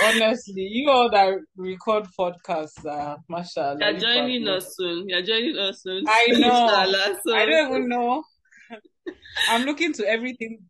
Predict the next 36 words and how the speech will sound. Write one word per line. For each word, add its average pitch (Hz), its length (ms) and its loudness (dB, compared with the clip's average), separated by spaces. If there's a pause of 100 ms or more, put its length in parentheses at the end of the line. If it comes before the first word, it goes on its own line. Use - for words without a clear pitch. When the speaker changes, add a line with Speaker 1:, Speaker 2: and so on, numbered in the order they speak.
(140)
Speaker 1:
I'm 226 160 0
looking 311 160 -6
forward 240 280 -4
to 190 120 -8
everything 208 400 -6
but 160 220 -12
the 156 160 -8
editing. 160 380 -10 (800)
Speaker 2:
Don't 190 220 -2
worry, 151 220 0
don't 180 140 -4
worry. 156 160 -2
That 190 140 -2
one 190 140 -4
you 160 60 -6
can 151 180 -10
outsource 147 460 -8
it, 127 100 -18 (100)
but 143 240 -6
may 160 100 -4
Allah 185 220 -2
make 185 220 -6
it 156 40 -10
easy. 139 440 -10
Don't 165 140 -8
worry, 151 240 -4
just 202 220 -4
start. 156 220 -6 (140)
Speaker 1:
Ameen. 226 640 -4
Speaker 2:
And 139 120 -4
you'll 139 160 -6
get 190 160 0
it, 196 80 -6
Speaker 1:
Ameen. 196 260 -8
Speaker 2:
right? 131 280 -4 (260)
Yeah. 233 200 2